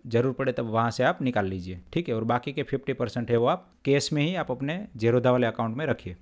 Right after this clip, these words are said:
ठीक है। अब मान लीजिए कि आपके पास दस स्टॉक हो गए, अभी आपको क्या करना है? अभी आपको डेली सिर्फ और सिर्फ क्या करना है कि एक बार देख लेना है कि मेरे पोर्टफोलियो में कोई,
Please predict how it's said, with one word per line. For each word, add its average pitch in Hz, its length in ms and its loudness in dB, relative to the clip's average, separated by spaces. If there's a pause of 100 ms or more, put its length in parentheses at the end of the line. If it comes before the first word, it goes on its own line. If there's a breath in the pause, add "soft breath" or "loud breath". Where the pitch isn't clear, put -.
(140)
ठीक 127 180 4
है। 123 60 4
अब 135 120 2
मान 156 200 6
लीजिए 190 160 4
कि 185 80 4
आपके 165 240 4
पास 175 360 4 (500)
दस 139 240 4
स्टॉक 165 340 0
हो 147 160 4
गए, 143 300 0
अभी 135 220 4
आपको 170 260 6
क्या 156 220 4
करना 101 300 -2
है? 98 100 -10
अभी 131 140 4
आपको 165 220 6
डेली 160 360 4
सिर्फ 165 300 0
और 165 60 4
सिर्फ 175 260 -4
क्या 165 120 4
करना 135 340 -2
है 214 140 -4 (480 soft breath)
कि 170 280 4
एक 156 240 4
बार 180 440 6
देख 165 260 4
लेना 156 240 4
है 190 80 2
कि 180 120 -4
मेरे 151 200 0
पोर्टफोलियो 151 520 0
में 147 140 0
कोई, 180 320 0